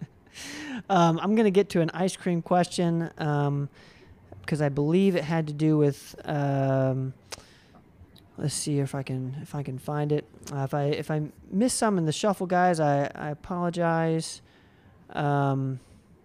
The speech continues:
well, shoot, looks like I, for some reason, can't find it. I'll, I'll get to it here in a second.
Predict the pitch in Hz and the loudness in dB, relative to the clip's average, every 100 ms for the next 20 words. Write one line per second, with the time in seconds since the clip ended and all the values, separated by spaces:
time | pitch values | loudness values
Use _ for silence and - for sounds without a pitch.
0 | _ _ - _ _ - - _ - _ | _ _ -20 _ _ -20 -20 _ -20 _
1 | - - 160 175 - 156 - - - - | -20 -14 -10 -10 -8 -8 -10 -14 -20 -20
2 | - 214 165 - 151 147 143 143 - - | -20 -16 -14 -10 -8 -4 -4 -4 -8 -20
3 | - - - _ - - - - _ _ | -20 -20 -20 _ -20 -20 -20 -20 _ _
4 | _ - - 156 - 170 151 147 135 135 | _ -20 -16 -14 -10 -6 -2 -2 -2 -4
5 | - 139 143 - 131 135 139 147 151 160 | -6 -8 -8 -8 -6 -2 0 2 0 -2
6 | 151 160 151 - - - 165 147 143 147 | 0 0 0 -4 -18 -10 -2 0 0 -2
7 | 156 143 131 127 - 160 165 156 | -4 -2 -4 -6 -4 -4 -4 -6